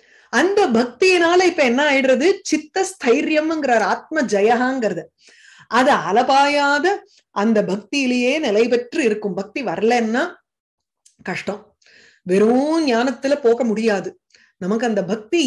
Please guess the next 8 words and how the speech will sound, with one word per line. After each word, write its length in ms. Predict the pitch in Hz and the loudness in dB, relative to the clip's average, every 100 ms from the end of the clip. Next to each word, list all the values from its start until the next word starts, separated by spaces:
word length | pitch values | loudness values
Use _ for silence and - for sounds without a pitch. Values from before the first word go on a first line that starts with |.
| 220 | 2
இருந்ததுன்னா 840 | 320 392 359 262 226 208 269 285 | 2 2 2 0 0 0 -2 -4
மைண்ட் 480 | 208 214 302 349 262 | -4 -2 0 0 0
விலகாத 680 | 214 226 320 349 277 208 214 320 339 - | 0 0 0 2 0 0 0 0 -2 -8
அதே 380 | 190 190 214 349 302 | -6 0 0 2 2
இடத்துல 360 | 233 277 - 311 | 0 0 -4 -4
இருக்கிறதுக்கு 720 | 240 285 339 339 285 254 349 381 - _ | -2 0 0 -2 -4 -6 -2 -4 -4 _
ஹை 400 | - 311 381 381 | 0 4 6 4
சான்ஸ், 460 | - 202 185 156 | 0 -4 -6 -10